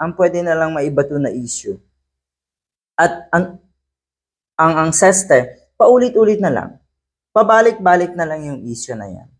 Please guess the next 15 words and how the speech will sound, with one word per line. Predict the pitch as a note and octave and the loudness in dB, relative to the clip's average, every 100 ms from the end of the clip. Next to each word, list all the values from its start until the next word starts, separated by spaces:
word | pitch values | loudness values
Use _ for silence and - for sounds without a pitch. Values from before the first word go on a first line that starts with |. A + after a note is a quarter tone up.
| _ _ _ _ _ _ - | _ _ _ _ _ _ -2
Yung | B2+ | -2
kuno | B2 D#3 D#3+ D3 | 2 4 6 4
ay | |
panawagan | D3 C#3 B2+ D3 C3+ C3 | 4 2 4 4 2 0
nila | B2+ C#3+ | 2 2
na | B2+ | 2
hair | B2+ C#3+ C#3+ | 2 2 2
follicle | C3+ C3 B2+ A2+ - | 2 2 2 -4 -6
test | - F#3+ G#3+ - - | 0 2 2 -4 -6
at | C#3+ C#3+ | -8 -6
kung | C3 | -8
ano-ano | A#2+ A#2 - A2+ G2 | -6 -6 -6 -8 -10
pa. | - E2 _ _ _ - | -14 -18 _ _ _ 0
Hmm. | F3+ D#3+ G#2+ - _ _ _ _ _ - | 2 2 0 -8 _ _ _ _ _ 0
Ayan. | D3 F3 F3 C#3 F#2+ F#2+ | 4 6 6 2 0 -10